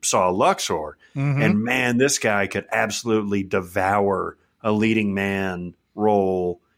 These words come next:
Speaker 1: in a one-off movie or even a series, I think. Um, so yeah, that, that guy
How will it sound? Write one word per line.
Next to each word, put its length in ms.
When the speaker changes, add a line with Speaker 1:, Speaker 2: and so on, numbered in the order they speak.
Speaker 1:
in 720
a 80
one-off 520
movie 480
or 160
even 220
a 60
series, 500
I 120
think. 540
Um, 580
so 140
yeah, 200
that, 380
that 200
guy 460